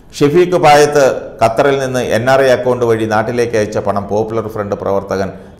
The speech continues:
റഫ് ഷെരീഫിന് ഇരുപത്തിയൊന്ന് ലക്ഷവും റിഹാബ് ഇന്ത്യ ഫൗണ്ടേഷന് പതിനാറ് ലക്ഷവും നൽകി. രാജ്യത്ത് കഴിഞ്ഞ ദിവസങ്ങളിൽ കേന്ദ്രസേനയുടെ സഹായത്തോടെ പോപ്പുലർ ഫ്രണ്ട് കേന്ദ്രങ്ങളിൽ നടന്ന പരിശോധനയിൽ എൻ ഐ ക്കൊപ്പം ഇ ഡിയും പങ്കാളിയായിരുന്നു.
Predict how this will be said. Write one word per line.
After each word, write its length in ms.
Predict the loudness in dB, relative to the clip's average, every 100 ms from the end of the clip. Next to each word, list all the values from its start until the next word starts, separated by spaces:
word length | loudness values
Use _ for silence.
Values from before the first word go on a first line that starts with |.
| 0
റഫ് 380 | 0 -2 -8
ഷെരീഫിന് 760 | -4 -2 -2 -2 -4 -6 -10 -8
ഇരുപത്തിയൊന്ന് 500 | -4 -4 -2 -4 -4
ലക്ഷവും 420 | -8 -6 -6 -6 -12 -18 -8
റിഹാബ് 340 | -2 2 2 2
ഇന്ത്യ 280 | 0 0 0
ഫൗണ്ടേഷന് 420 | 0 -2 -2 -4
പതിനാറ് 420 | -4 -4 -2 -4 -4
ലക്ഷവും 300 | -8 -8 -8
നൽകി. 300 | -10 -10 -14 -18 -20 -20 -20 -10 0
രാജ്യത്ത് 400 | 0 2 -2 0
കഴിഞ്ഞ 200 | -2 0
ദിവസങ്ങളിൽ 680 | 2 2 0 -2 -2 -2 -8 -18 -6
കേന്ദ്രസേനയുടെ 680 | -2 0 0 0 0 0 -2
സഹായത്തോടെ 540 | -2 0 2 2 0 0
പോപ്പുലർ 460 | 0 -2 0 -2
ഫ്രണ്ട് 280 | -2 -6 -6 -4
കേന്ദ്രങ്ങളിൽ 640 | -4 -4 -4 -4 -4 -6 -6
നടന്ന 540 | -6 -4 -4 -4 -8 -20 -10 -4
പരിശോധനയിൽ 680 | -2 0 -2 -2 -6 -8 -12 -20 -8
എൻ 180 | -4 -2
ഐ 100 | -2
ക്കൊപ്പം 500 | -2 -2 -2 -4 -4 -12 -14
ഇ 180 | -8 -4
ഡിയും 260 | -4 -4 -6 -8
പങ്കാളിയായിരുന്നു. 720 | -10 -8 -8 -8 -8 -10 -14